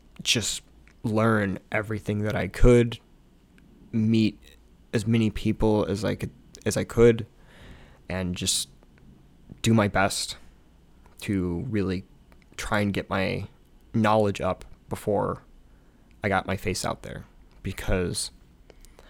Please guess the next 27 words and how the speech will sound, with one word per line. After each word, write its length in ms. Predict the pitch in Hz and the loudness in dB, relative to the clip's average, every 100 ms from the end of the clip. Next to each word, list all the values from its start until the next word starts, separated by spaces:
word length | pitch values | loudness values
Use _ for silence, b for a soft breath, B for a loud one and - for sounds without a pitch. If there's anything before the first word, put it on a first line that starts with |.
| B B | B B
I 80 | 104 | 0
knew 380 | 107 131 143 135 | 4 6 6 4
that 440 | 117 101 - - | 2 2 -2 -10
Collision 440 | - 117 113 113 | -6 -2 0 0
Gate 360 | 110 104 98 - - - _ - | 0 0 0 -4 -14 -20 _ -6
would 140 | 110 - | -6 -2
only 300 | 113 117 127 | 0 4 4
work 520 | 113 110 101 - - _ - _ - - | 4 2 2 -2 -14 _ -20 _ -16 -10
if 140 | - | -2
we 100 | 117 | -2
were 100 | 107 | -2
prepared, 540 | - 110 110 101 104 - - - - b b b b b | -4 -4 0 0 -2 -8 -20 -20 -20 b b b b b
and 100 | 107 | -2
I 80 | 101 | 0
knew 300 | 98 107 113 | 2 4 2
that 420 | 113 110 107 - | 2 -2 -4 -6
Collision 320 | - 110 107 107 | -6 -4 -2 -2
Gate 160 | 92 | -2
would 100 | 98 | -2
only 200 | 101 104 | 0 0
work 440 | 101 104 95 - - - - - _ b b b _ _ _ _ - _ _ _ _ _ _ - - _ _ - | -2 -2 -4 -6 -20 -20 -20 -20 _ b b b _ _ _ _ -20 _ _ _ _ _ _ -20 -20 _ _ -4
if 200 | 123 - | -2 0
we 260 | 113 104 - | 0 0 -2
understood 580 | 113 98 95 - 98 113 | -2 -2 -2 -2 -4 0
what 220 | 101 - | 0 0
prepared 500 | - - 98 90 - | -2 -4 -2 -2 -4
meant. 260 | - - | -6 -8